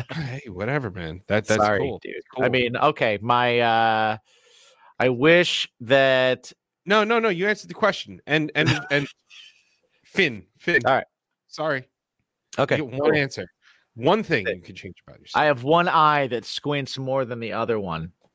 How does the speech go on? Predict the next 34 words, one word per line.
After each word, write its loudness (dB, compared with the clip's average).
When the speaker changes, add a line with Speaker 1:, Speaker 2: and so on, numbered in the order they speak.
Speaker 1:
for 0
some 0
reason. -2
I 2
have 0
a 0
lazy 4
eyelid. 0
I 0
would 2
change 0
that. -4
Speaker 2:
Yeah, -2
well, -2
could 4
be 2
worse. -8
Speaker 1:
Yeah. 0
I 2
could 0
be 6
like 4
Speaker 2:
Um, -12
Speaker 1:
Bruce. 0
My 2
eyeballs 4
could -8
be -6
in -8
different -10
Speaker 2:
Be -6
Speaker 1:
directions. -4
Speaker 2:
like, -6
um, 2